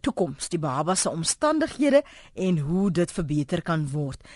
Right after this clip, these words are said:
Nul agt nege dubbel een nul vier vyf vyf drie. Indien jy laat ingeskakel het, professor Charles Silje het gesê op die oomblik is daar tweeënnegentig babas onder twee jaar oud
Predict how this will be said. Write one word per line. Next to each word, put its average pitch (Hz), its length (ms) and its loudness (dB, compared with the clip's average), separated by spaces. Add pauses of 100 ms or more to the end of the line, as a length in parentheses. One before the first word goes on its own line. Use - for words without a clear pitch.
(120)
Nul 240 220 4
agt - 260 -2
nege 214 600 2
dubbel 202 340 2
een 196 400 2
nul 175 300 0
vier 247 420 0 (300)
vyf - 480 0
vyf - 500 -4
drie. 170 360 2 (240)
Indien 185 220 0
jy 196 120 2
laat 160 360 -2
ingeskakel 220 640 0
het, 311 120 0 (240)
professor 180 360 0
Charles 190 320 0
Silje 170 320 2
het 170 120 0
gesê 190 220 -2
op 165 80 -2
die 180 140 -6
oomblik 220 420 4 (240)
is 180 160 0
daar 180 260 2
tweeënnegentig 254 960 4
babas 156 560 2
onder 269 340 4
twee 208 260 0
jaar 160 220 4
oud 175 220 -2